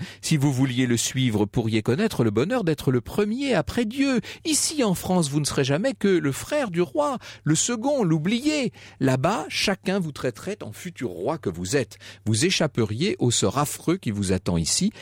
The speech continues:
et bénéficieriez en même temps. » Et là, le duc de Nemours s'interrompt. Il vient d'apercevoir, un peu caché par une tapisserie, deux dames silencieuses qui visiblement espionnent pour le compte de la reine régente. « Enfin », conclut-il, « nous en reparlerons.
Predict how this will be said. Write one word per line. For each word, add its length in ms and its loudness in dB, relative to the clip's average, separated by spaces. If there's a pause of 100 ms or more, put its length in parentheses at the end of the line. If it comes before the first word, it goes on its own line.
(160)
et 80 4
bénéficieriez 1000 0 (240)
en 120 2
même 240 4
temps. » 240 -2
Et 80 0
là, 140 2
le 140 4
duc 240 -2
de 140 2
Nemours 540 2
s'interrompt. 560 0 (720)
Il 180 2
vient 220 2
d'apercevoir, 720 2
un 100 2
peu 220 2
caché 360 2
par 220 0
une 100 2
tapisserie, 600 -2 (320)
deux 240 2
dames 260 2
silencieuses 720 0
qui 100 -4
visiblement 920 0
espionnent 540 0
pour 140 2
le 100 4
compte 240 0
de 60 4
la 100 4
reine 180 2
régente. « 400 2 (400)
Enfin », 340 2
conclut-il, « 600 0
nous 420 0
en 80 2
reparlerons. 520 2